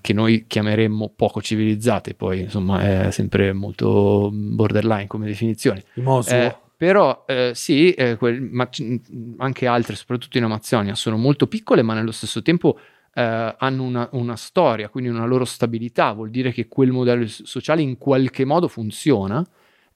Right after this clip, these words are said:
Speaker 1: ehm, in cui questa cosa, questa sorta di competizione per il seme, per passare il D N A, insomma, tutte le cose che ci hanno sempre raccontato,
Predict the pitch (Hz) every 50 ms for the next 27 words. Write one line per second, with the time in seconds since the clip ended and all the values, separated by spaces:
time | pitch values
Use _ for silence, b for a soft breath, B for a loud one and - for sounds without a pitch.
0 | _ - 143 135 131 127 123 123 120 120 123 123 120 117 113 113 110 107 107 110
1 | 110 110 98 - - _ _ _ - 185 190 226 220 - - 254 143 117 113 113
2 | 107 - _ - - 220 226 - - - - - - - 131 107 92 95 92 92
3 | 107 113 160 170 - - 135 135 - - - - 117 113 110 107 107 - - -
4 | 123 - - 117 104 95 - 110 104 - - - - 110 - - 131 135 131 113
5 | 110 107 110 107 - - - 120 110 110 110 113 110 107 - 110 - - - 101
6 | - - - 117 107 110 110 101 104 101 107 107 110 110 - 135 104 - - 113
7 | 90 - 117 107 113 120 110 104 95 - 101 104 101 - 113 98 - 104 98 98
8 | - - 104 104 104 - 110 90 85 - - 107 135